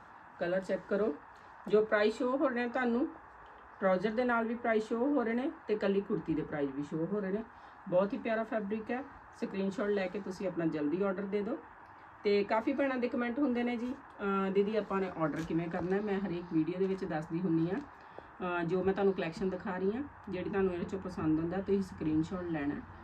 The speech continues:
WhatsApp 'ਤੇ ਮੈਨੂੰ ਸਕਰੀਨਸ਼ਾਟ ਭੇਜ ਕੇ ਆਪਣਾ ਆਰਡਰ ਬੁੱਕ ਕਰ ਸਕਦੇ ਹੋ, ਠੀਕ ਹੈ ਜੀ। ਤੇ ਪੇਮੈਂਟ ਦਾ ਮੈਥਡ ਪੁੱਛਦੀਆਂ ਨੇ ਜਿਹੜੀਆਂ ਸਾਡੀਆਂ ਭੈਣਾਂ, ਅਗਰ ਤੁਸੀਂ ਇੰਡੀਆ ਤੋਂ, ਤੁਸੀਂ ਮੈਨੂੰ GPay ਕਰ ਸਕਦੇ ਹੋ, PhonePe ਕਰ ਸਕਦੇ ਹੋ, ਡਾਇਰੈਕਟ ਅਕਾਊਂਟ ਵਿੱਚ ਪਾ ਸਕਦੇ ਹੋ।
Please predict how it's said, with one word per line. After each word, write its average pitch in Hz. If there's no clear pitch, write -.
WhatsApp 170
'ਤੇ 196
ਮੈਨੂੰ 185
ਸਕਰੀਨਸ਼ਾਟ 170
ਭੇਜ 170
ਕੇ 196
ਆਪਣਾ 160
ਆਰਡਰ 143
ਬੁੱਕ 127
ਕਰ 127
ਸਕਦੇ 110
ਹੋ, 113
ਠੀਕ 175
ਹੈ 202
ਜੀ। 208
ਤੇ 185
ਪੇਮੈਂਟ 220
ਦਾ 226
ਮੈਥਡ 214
ਪੁੱਛਦੀਆਂ 220
ਨੇ 220
ਜਿਹੜੀਆਂ 202
ਸਾਡੀਆਂ 202
ਭੈਣਾਂ, 214
ਅਗਰ 185
ਤੁਸੀਂ 214
ਇੰਡੀਆ 214
ਤੋਂ, 220
ਤੁਸੀਂ 208
ਮੈਨੂੰ 190
GPay 170
ਕਰ 190
ਸਕਦੇ 180
ਹੋ, 190
PhonePe 170
ਕਰ 180
ਸਕਦੇ 185
ਹੋ, 190
ਡਾਇਰੈਕਟ 156
ਅਕਾਊਂਟ 160
ਵਿੱਚ 190
ਪਾ 190
ਸਕਦੇ 190
ਹੋ। 202